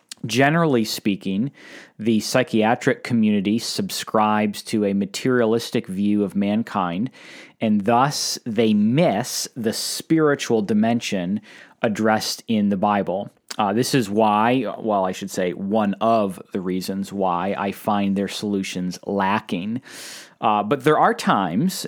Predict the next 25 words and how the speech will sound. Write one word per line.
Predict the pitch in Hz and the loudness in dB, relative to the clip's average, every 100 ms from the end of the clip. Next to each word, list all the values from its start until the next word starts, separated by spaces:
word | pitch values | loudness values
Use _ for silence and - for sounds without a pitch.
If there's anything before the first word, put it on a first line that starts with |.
| - | 0
and, | 127 117 110 107 | 2 4 4 2
uh, | - 113 104 104 | 2 2 2 2
I | 110 | 0
do | 117 139 | 2 2
think | 131 127 107 | 2 0 2
this | 113 127 | 0 2
is | 127 | 0
one | 104 110 120 | 2 2 2
of | 104 | 0
those | 101 98 | -2 -2
times, | - 101 95 104 - | -4 -2 0 -2 0
where, | 113 113 107 - - - - - _ | 0 2 0 -4 -18 -20 -20 -20 _
um, | 123 110 104 98 98 - - _ - - | 2 2 2 0 -2 -6 -16 _ -18 -8
sometimes | - 165 165 151 131 123 104 | 0 2 2 2 4 2 0
it's | 127 110 - | -4 -4 -6
helpful | - - 151 - - 120 107 110 110 _ _ _ _ _ _ _ - | -6 0 0 0 0 2 2 0 -4 _ _ _ _ _ _ _ -2
or | 117 | -2
they're | 101 123 151 | 2 2 2
helpful | - 110 - - 107 104 - | 2 0 0 0 2 0 0
in | 123 110 | 2 2
describing | 107 - - 120 117 123 117 113 | 0 -4 -2 2 4 4 2 0
a | 107 | 0
collection | 101 - 117 110 107 - 104 | -2 0 2 2 0 -2 -2
of | 92 | -2
symptoms. | - 104 92 - - 65 - | -4 -4 -4 -6 -8 -10 -12